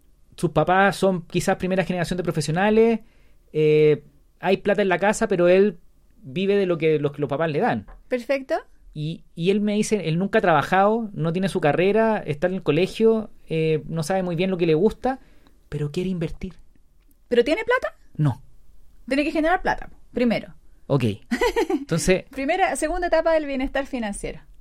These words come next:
Speaker 1: Perfecto. O sea,
Speaker 2: ¿Sí?
Speaker 1: no te
Speaker 2: Tiene
Speaker 1: sal-,
Speaker 2: que
Speaker 1: no te
Speaker 2: generar
Speaker 1: saltí etapa.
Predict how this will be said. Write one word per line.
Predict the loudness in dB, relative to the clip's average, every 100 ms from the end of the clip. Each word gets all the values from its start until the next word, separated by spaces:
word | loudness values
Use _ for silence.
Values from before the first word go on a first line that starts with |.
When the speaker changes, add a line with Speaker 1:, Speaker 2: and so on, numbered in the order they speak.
| -20 -20 -20 -20 -6
Speaker 1:
Perfecto. | -4 -4 -6 -4
O |
sea, | -4 -4
Speaker 2:
¿Sí? | -10 -16 -6
Speaker 1:
no |
te | -2
Speaker 2:
Tiene |
Speaker 1:
sal-, | 0 0
Speaker 2:
que |
Speaker 1:
no | 2
te | 4
Speaker 2:
generar | 4
Speaker 1:
saltí | 2 2
etapa. | 2 0 -4